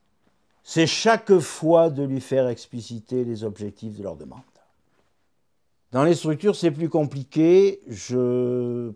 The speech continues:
pense que la première chose pour éviter de trop fortes manipulations, c'est de bien analyser les situations dans lesquelles on se trouve.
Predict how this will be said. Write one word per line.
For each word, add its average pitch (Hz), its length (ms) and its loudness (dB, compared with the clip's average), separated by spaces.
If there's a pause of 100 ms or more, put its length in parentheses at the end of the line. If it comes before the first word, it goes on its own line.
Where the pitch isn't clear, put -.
(140)
pense 147 480 -2 (300)
que 98 340 -8
la 92 140 -12
première 151 600 -2
chose 104 580 -10 (800)
pour 101 200 -8
éviter 160 680 0 (380)
de 117 100 -10
trop 196 560 2 (420)
fortes - 520 -2
manipulations, 123 1000 -8 (480)
c'est - 180 -6
de 113 140 -4
bien 131 400 2
analyser 117 560 -4
les 110 100 -8
situations 104 640 -12
dans 98 120 -12
lesquelles 90 280 -12
on 95 100 -14
se - 120 -20
trouve. - 360 -20